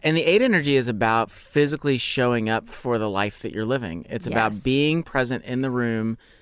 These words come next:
Speaker 1: speaking up, and really leveraging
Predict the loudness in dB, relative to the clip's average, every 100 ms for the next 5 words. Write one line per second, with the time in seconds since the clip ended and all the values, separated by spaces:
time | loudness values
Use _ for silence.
0 | -16 -14 -6 -2 0 0 0 2 0 -4
1 | _ _ _ -6 -4 0 4 4 4 2
2 | 2 2 0 2 2 2 0